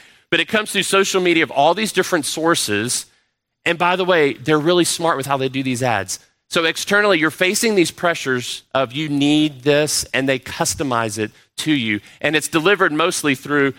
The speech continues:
um, an iPhone. But not only do you see thousands and thousands of ads a day, you see things much quicker.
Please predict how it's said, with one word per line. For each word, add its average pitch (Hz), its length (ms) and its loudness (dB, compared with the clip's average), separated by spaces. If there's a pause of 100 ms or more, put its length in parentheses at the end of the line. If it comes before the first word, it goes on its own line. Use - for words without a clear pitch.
(200)
um, 131 280 0
an 123 120 0
iPhone. 123 600 -2 (560)
But 175 100 0
not 190 160 2
only 208 180 2
do 156 100 -8
you 175 100 2
see 170 260 2
thousands 170 720 0
and 147 120 2
thousands 151 400 -2
of 131 80 -4
ads 147 240 0
a 139 40 -2
day, 143 180 0
you 131 140 -2
see 185 160 -2
things 156 300 -2
much 139 200 -4
quicker. 107 380 -2